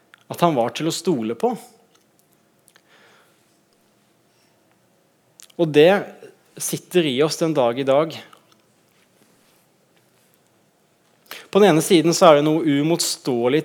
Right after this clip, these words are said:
tiltrekkende med Gud. Vi, vi har lyst til å ha noe med han å gjøre, hans grensesprengende godhet. Samtidig så er vi i tvil om, kan jeg egentlig stole på han? Hvis jeg hadde sagt,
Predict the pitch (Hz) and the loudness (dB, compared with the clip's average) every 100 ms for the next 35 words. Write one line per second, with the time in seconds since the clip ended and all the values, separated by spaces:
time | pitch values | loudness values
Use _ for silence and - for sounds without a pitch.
0 | - 113 110 123 - 135 131 110 123 120 | -4 -10 -8 -10 -10 -8 -6 -6 -6 -8
1 | - - - - - 151 190 - - 151 | -18 -20 -20 -20 -6 -2 -2 -4 -12 -2
2 | 160 175 165 - 175 147 143 143 139 143 | 2 4 2 0 0 2 2 2 -2 -2
3 | 131 139 156 131 110 151 - - - - | -2 -2 0 0 -2 -6 -10 -18 -10 -6
4 | 147 - 151 165 139 113 - - 143 127 | -6 -6 -6 -4 -4 -6 -12 -8 -6 -4
5 | 131 147 131 120 160 - - - - _ | -4 -4 -4 -2 -2 -4 -16 -20 -20 _
6 | - 202 143 - 120 120 151 190 131 120 | -8 -6 -6 -6 -8 -6 -6 -6 -6 -6
7 | 135 147 - 131 139 165 - 131 139 147 | -8 -8 -8 -6 -4 -6 -6 -8 -6 -8
8 | 131 123 127 160 - 180 135 127 147 156 | -10 -12 -10 -10 -8 -6 -6 -8 -6 -4
9 | 226 214 - _ _ _ _ _ _ _ | -4 -6 -16 _ _ _ _ _ _ _
10 | _ _ _ _ _ _ _ _ _ _ | _ _ _ _ _ _ _ _ _ _
11 | _ _ _ _ - - - 180 175 165 | _ _ _ _ -20 -20 -6 -2 2 4
12 | 175 185 143 127 - - | 4 2 0 -2 -8 -18